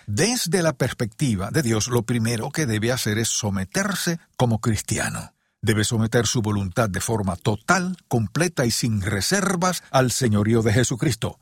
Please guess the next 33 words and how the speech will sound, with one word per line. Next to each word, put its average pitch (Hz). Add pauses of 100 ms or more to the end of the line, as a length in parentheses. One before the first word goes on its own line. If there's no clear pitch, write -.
(160)
Él 196
es 214 (100)
el 120
Señor 135 (140)
absoluto. 107 (460)
En 160
segundo 220
lugar, 180 (260)
debe 190
acudir 170
de 151
forma 156
sistemática 151
a 135
Él 151 (140)
todos 208
los 175
días 156
por 127
medio 151
de 135
su 113
palabra 147
y 131
de 110
rodillas 120 (240)
y 127
hacer, 120
¿qué 143
cosa? 233 (220)
Leer 151
la 208
palabra, 190